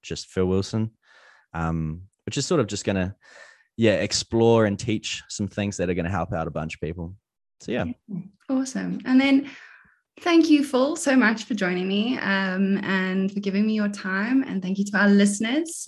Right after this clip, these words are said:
Speaker 2: for joining us today. If you're watching this on YouTube, hit that five-star rating and subscribe to the channel.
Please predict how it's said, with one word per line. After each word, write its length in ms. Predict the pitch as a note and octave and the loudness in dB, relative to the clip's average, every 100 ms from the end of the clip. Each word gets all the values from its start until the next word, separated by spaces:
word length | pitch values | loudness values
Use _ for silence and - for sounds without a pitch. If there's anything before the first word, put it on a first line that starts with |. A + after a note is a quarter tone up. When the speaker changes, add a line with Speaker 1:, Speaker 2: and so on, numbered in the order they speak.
| - | -6
Speaker 2:
for 80 | A#3 | 0
joining 280 | G3 F#3+ G3 | 2 2 0
us 160 | G3+ | 0
today. 320 | F#3+ G3+ A3+ | 0 2 2
If 160 | G3+ G3+ | 0 0
you're 100 | G3 | 0
watching 320 | F#3 G3+ A#3 | 0 -2 -2
this 160 | A3+ A3+ | -2 -2
on 240 | F#3+ G3 | 0 2
YouTube, 540 | F3+ F#3+ A3 D4 F#4+ G4+ - - - - | 2 0 0 0 -2 -4 -14 -20 -8 -4
hit 160 | G4 | 0
that 160 | E4 D4+ | 2 2
five-star 420 | C4+ C4 C4 B3 | 2 2 0 -2
rating 340 | A#3 A3+ A#3+ | -2 -2 -2
and 140 | G#3 G3+ | 0 0
subscribe 500 | G3+ - B3 C4 B3+ | 0 -4 -2 0 -2
to 100 | - | -4
the 100 | B3 | -6
channel. 420 | A#3 A3 A3 A3+ | -2 -2 -2 -4